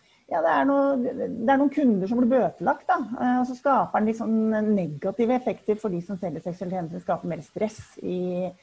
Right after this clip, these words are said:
i salgssituasjonen og en del sånne type ting. Men det er ikke egentlig, jeg tenker at det viktigste for dere nå er å la nå dere som er for sexkjøpsloven og dere som er mot sexkjøpsloven, dere, eh,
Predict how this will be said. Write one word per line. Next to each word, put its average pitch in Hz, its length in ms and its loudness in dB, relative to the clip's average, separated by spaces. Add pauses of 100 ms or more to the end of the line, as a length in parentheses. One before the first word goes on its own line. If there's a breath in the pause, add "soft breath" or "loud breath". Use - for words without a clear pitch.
(220 soft breath)
i 175 80 -4
salgssituasjonen 202 920 -2
og 196 80 0
en 190 100 0
del 196 100 -4
sånne 185 320 -6
type 185 220 -6
ting. 339 180 -4 (560 soft breath)
Men 247 100 2
det 262 80 4
er 226 80 0
ikke 233 160 -2
egentlig, 214 320 0
jeg 262 140 0
tenker 220 260 0
at 196 80 -4
det 233 160 0
viktigste - 500 -6
for 220 140 -2
dere 196 160 0
nå 247 160 2
er 208 300 0
å 220 80 2 (420)
la 262 180 4
nå 311 140 0
dere 254 160 2
som 262 140 -2
er 254 80 -10
for 226 180 -2
sexkjøpsloven 220 480 -4
og 233 80 -2
dere 214 160 -2
som 214 160 -4
er 214 80 0
mot 190 160 -2
sexkjøpsloven, 208 480 -4
dere, 208 260 0 (480 loud breath)
eh, 220 260 4